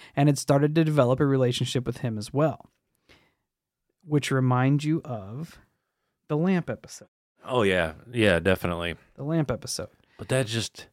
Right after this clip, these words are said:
Speaker 1: As
Speaker 2: like,
Speaker 1: of
Speaker 2: that's even, that's even a bigger, you, you add a, a child to the mix. So
Speaker 1: Yeah.
Speaker 2: there's a hu-, and the whole nother emotional connection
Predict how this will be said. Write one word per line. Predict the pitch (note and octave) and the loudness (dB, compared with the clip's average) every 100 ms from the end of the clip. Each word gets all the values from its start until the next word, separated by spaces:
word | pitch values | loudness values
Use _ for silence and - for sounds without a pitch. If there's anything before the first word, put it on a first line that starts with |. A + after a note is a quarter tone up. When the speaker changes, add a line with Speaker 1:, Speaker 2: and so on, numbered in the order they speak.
| _ | _
Speaker 1:
As | D3 D3 D3+ | -6 -2 2
Speaker 2:
like, | D#3 | 2
Speaker 1:
of | |
Speaker 2:
that's | C3 C3 | 2 0
even, | C#3 B2 G#2 F#2 | 2 2 0 -2
that's | F#2+ G#2+ - | -4 -4 -2
even | C3+ B2+ | 0 0
a | A2 | 0
bigger, | E2 B2 D3 B2+ D#2+ F#2 | 2 6 6 6 -2 -4
you, | F#2+ | -8
you | F#2+ G#2+ | -4 2
add | G#2 | 2
a, | F2+ - | 2 -6
a | F#2 | -14
child | - A#2 C3 C3+ G#2 | -4 0 2 2 2
to | |
the | G2 | 0
mix. | F#2 E2 - | 0 -4 -2
So | |
Speaker 1:
Yeah. | F#2 | 2
Speaker 2:
there's | A#2+ C3+ | 4 4
a | F2 D#2+ | 0 -4
hu-, | - - D3+ C3 | -6 -12 -4 0
and | A#2+ | 2
the | A2+ | 6
whole | E3 G3+ F3+ | 10 10 10
nother | A#2+ C#3+ E3 B2+ | 6 4 6 6
emotional | A2 A#2 B2+ B2+ A2 | 6 6 4 2 -2
connection | - A#2+ C3 - F#2+ E2 D#2+ | 0 0 -2 -2 -6 -8 -12